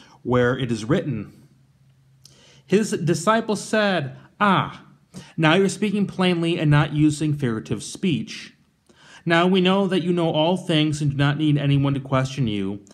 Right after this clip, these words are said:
This is why we believe that you came from God.' And Jesus answered them, 'Do you not believe? Behold, the hour is coming. Indeed, it has come when you'll be scattered, each to his own home, and will leave me alone. Yet I am not alone,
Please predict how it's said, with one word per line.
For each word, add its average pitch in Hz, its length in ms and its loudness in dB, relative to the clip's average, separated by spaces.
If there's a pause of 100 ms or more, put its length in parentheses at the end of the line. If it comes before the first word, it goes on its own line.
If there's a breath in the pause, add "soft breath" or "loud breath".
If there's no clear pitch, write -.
(220 loud breath)
This 190 140 2
is 147 80 -2
why 165 100 2
we 165 140 4
believe 147 400 0
that 151 80 -2
you 131 160 0
came 117 260 -6
from 123 160 -4
God.' 123 480 -2 (640)
And 123 140 -2
Jesus 117 320 -4
answered 139 340 -2
them, 92 280 -10 (960)
'Do 135 120 0
you 117 180 -2
not 139 300 -2
believe? 107 560 -8 (500 loud breath)
Behold, 202 500 2 (140 loud breath)
the 208 160 2
hour 202 340 2
is - 140 -4
coming. 190 480 0 (180 loud breath)
Indeed, 202 360 2
it 185 100 0
has 170 240 0
come 185 600 0
when 180 120 2
you'll 175 80 4
be 156 80 -2
scattered, 165 800 -2
each 185 260 0
to 175 100 -2
his 151 100 -2
own 135 160 2
home, 185 640 -2 (220 loud breath)
and 156 220 2
will 151 180 2
leave 117 260 0
me 110 120 -4
alone. 104 640 -2 (580 loud breath)
Yet 190 100 2
I 185 100 6
am 185 120 4
not 202 180 2
alone, 147 540 0